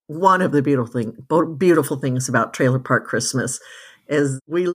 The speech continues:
we laugh at the vulnerabilities of being <laughs> North Carolinians. We laugh at, you know, our own particular group of foibles, which again, I love and I feel like brings people much closer together.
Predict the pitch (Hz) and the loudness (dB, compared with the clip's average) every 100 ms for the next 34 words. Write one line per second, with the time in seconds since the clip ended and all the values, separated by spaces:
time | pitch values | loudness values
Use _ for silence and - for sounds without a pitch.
0 | - 170 165 175 180 175 156 160 156 165 | -4 -4 0 4 4 2 -4 -2 0 0
1 | 170 160 147 151 156 156 160 143 135 156 | 0 -2 0 0 0 -2 -2 -4 -2 -4
2 | 143 160 156 147 143 156 143 - - 240 | -2 0 2 2 0 -4 -8 -10 0 2
3 | - 185 127 - 180 185 185 180 151 156 | 2 -2 -4 -6 0 0 2 2 2 0
4 | 147 _ _ _ 170 175 170 156 123 117 | -4 _ _ _ -2 2 4 2 0 -2
5 | 131 151 143 135 156 151 139 139 151 123 | -4 -2 -2 -4 -4 2 4 2 0 -4
6 | - _ - 139 131 120 127 - - - | -6 _ -4 -2 0 -2 -6 -10 -20 -20
7 | - _ 151 151 180 180 143 175 - - | -20 _ 0 2 2 2 0 -2 -2 -4
8 | 160 147 135 131 131 _ 147 156 143 147 | 0 2 2 0 -2 _ -6 -2 -2 -2
9 | - 139 131 120 113 135 151 127 - - | -6 -4 -4 -4 -6 -4 -2 -4 -6 -16
10 | _ _ _ 165 151 147 131 131 135 135 | _ _ _ -4 2 4 4 4 4 4
11 | 131 135 131 131 135 131 - 131 127 - | 4 2 0 0 -2 -2 0 2 2 0
12 | 143 135 135 127 - 135 127 127 127 127 | -2 2 0 -2 -8 -8 -6 -4 -4 -4
13 | - - 117 - 127 127 120 113 123 123 | -8 -8 -8 -6 -8 -6 -6 -4 -4 -6